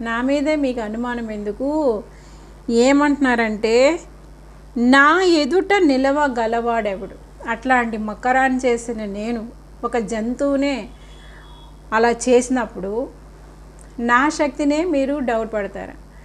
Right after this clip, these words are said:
నా ఎదుట నిలవగలవాడు, నేను సృజించినటువంటి ఒక జంతువు అట్లా ఉన్నప్పుడు,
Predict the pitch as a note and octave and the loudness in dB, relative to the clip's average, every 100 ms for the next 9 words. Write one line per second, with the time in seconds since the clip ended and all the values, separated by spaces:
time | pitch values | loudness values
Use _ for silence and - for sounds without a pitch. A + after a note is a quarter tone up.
0 | - - - A#3 B3 C4+ D#4 D#4 C4+ C#4+ | -20 -20 -8 0 2 2 2 2 0 0
1 | C4+ A#3+ A#3+ G#3+ G#3+ G3 F3+ F#3 - A3 | 0 0 -2 -2 -4 -6 -8 -12 -12 -4
2 | B3+ C4 C#4 E4+ G#4 E4+ - - B3 C#4+ | 0 2 2 2 0 -4 -6 -4 -2 0
3 | F4 F4 D#4 D4+ C#4 C4+ C4 C4+ B3 A#3+ | 0 0 0 0 0 -2 0 0 0 0
4 | A#3+ A3 G3+ F#3 F3+ - - - - - | 0 2 0 -2 -8 -18 -20 -20 -20 -20
5 | - G#3 A3 G#3+ B3+ C#4 C4 B3 A3+ G#3+ | -16 -6 -4 -4 -2 0 0 0 -4 -4
6 | A#3 A3+ F3+ A3 D4 | -8 -8 -8 -8 -10